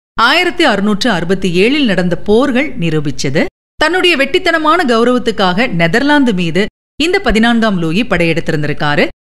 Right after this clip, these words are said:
நியாயமே இல்லாம அண்டை நாடுகள் மீது மன்னன் லூயி அடுத்தடுத்து தொடுத்த போர்கள் பிரான்ஸ்ல நிதி பற்றாக்குறையை ஏற்படுத்தி இருந்திருக்கு. இன்னொரு புறம் பாத்தீங்கன்னா, கிறிஸ்தவ மதம் துண்டு துண்டா உடைஞ்சப்போ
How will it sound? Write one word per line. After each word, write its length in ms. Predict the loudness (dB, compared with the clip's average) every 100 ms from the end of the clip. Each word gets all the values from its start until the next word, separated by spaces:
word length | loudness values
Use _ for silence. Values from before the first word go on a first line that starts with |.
| _ 0
நியாயமே 520 | 2 2 2 0 0
இல்லாம 360 | 2 2 2 2
அண்டை 260 | 0 0
நாடுகள் 360 | 0 0 0 0
மீது 260 | 0 2
மன்னன் 320 | 2 2 2 2
லூயி 280 | 2 2 0
அடுத்தடுத்து 560 | 0 -2 -2 -2 -2
தொடுத்த 340 | -2 -2 -2 -2
போர்கள் 480 | 0 0 2 -2 -4 _ _ 0
பிரான்ஸ்ல 480 | 0 0 0 0 2
நிதி 240 | 2 0
பற்றாக்குறையை 600 | -2 -2 -2 0 0 0
ஏற்படுத்தி 500 | 0 -2 -4 -4 -2
இருந்திருக்கு. 420 | -2 -2 -2 -4 -4 _ _ -4
இன்னொரு 280 | 0 0 0
புறம் 220 | 0 0
பாத்தீங்கன்னா, 560 | -2 -2 -2 -2 -2 -2 -4 _ _
கிறிஸ்தவ 420 | -2 0 0 0
மதம் 300 | 0 0 -2
துண்டு 260 | -2 0 0
துண்டா 280 | 0 2 2
உடைஞ்சப்போ 540 | 2 2 0 0 0